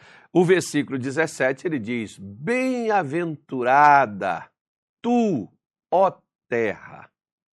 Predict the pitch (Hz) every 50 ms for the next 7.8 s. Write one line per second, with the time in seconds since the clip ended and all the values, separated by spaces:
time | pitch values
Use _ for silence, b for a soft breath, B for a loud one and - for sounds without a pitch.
0 | _ _ _ _ _ _ _ _ _ _ _ _ _ _ - 294 311 311 302 285
1 | 254 214 165 147 165 185 170 147 120 107 - - - 147 190 208 208 190 180 156
2 | 139 139 131 131 - - - - - - 190 196 185 170 185 175 135 120 127 143
3 | 170 151 143 143 147 156 165 165 160 139 117 127 120 87 71 - - - - -
4 | - _ _ _ _ _ _ _ _ _ _ _ _ _ _ 139 131 123 - -
5 | - 113 120 123 120 107 139 156 - - _ - 143 151 165 175 165 - - -
6 | 196 196 - - - _ _ _ _ _ _ _ _ _ _ _ - - 247 262
7 | 269 269 269 269 262 233 247 247 247 - - _ _ - 202 185